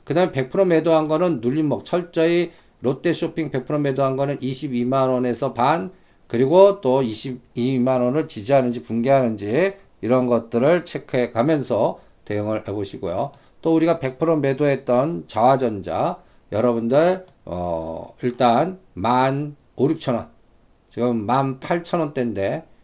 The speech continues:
어, 만 오륙천 원대 오면 매력이 있으니까 거기에서나 산다라는 것도 염두에 두시기 바랍니다. 철저하게, 어, 한 단계 급등한 종목은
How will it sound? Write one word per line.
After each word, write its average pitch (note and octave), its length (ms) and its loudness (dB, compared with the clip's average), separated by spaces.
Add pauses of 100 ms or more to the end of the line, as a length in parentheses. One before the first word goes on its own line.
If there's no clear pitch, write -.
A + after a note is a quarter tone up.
(160)
어, D#2+ 400 -6
만 D3 400 2
오륙천 D3 460 -2
원대 C3 640 -2 (440)
오면 E3 420 0 (400)
매력이 A#2+ 400 0
있으니까 A#2 800 -6
거기에서나 C#3 540 -2
산다라는 G2+ 560 -2
것도 C#3 420 -4 (280)
염두에 F#2+ 480 -4
두시기 - 500 -14
바랍니다. G2 440 -10
철저하게, C#3 760 0 (300)
어, D#2+ 460 -4 (260)
한 C3+ 200 -8
단계 B2 280 -2
급등한 B2 380 -4
종목은 A2+ 560 0